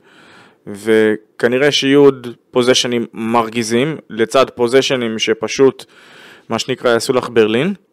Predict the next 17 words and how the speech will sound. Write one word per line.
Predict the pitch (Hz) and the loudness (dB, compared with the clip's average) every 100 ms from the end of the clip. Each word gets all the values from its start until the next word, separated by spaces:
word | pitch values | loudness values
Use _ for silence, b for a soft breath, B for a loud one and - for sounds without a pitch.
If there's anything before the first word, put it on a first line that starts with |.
| _ - | _ -12
אה, | 104 | -10
כמו | 92 107 107 | -8 -8 -4
בעבר | 104 101 104 | -4 -2 -4
בשחקים, | 104 101 - 160 | -6 -10 -10 -8
ופשוט | 143 - 131 120 | -8 -6 -8 -6
will | 107 | -10
take | - 123 135 | -6 -4 -4
your | 127 147 | -4 -2
breath | 196 131 | 0 -2
away. | 95 - B B B B B - | -4 -8 B B B B B -6
יכול | - - 135 | -4 4 4
מאוד | 160 143 | 6 4
להיות. | 123 92 - - _ _ _ - | 6 4 2 -16 _ _ _ -4
אה, | 107 104 101 101 101 101 98 98 95 87 73 - _ | 0 2 4 4 2 2 0 -2 -4 -8 -12 -18 _
והיו | 113 110 160 | 0 4 4
כאלה | 151 110 95 | 2 -2 -2
אתמול. | 87 80 64 | -8 -10 -14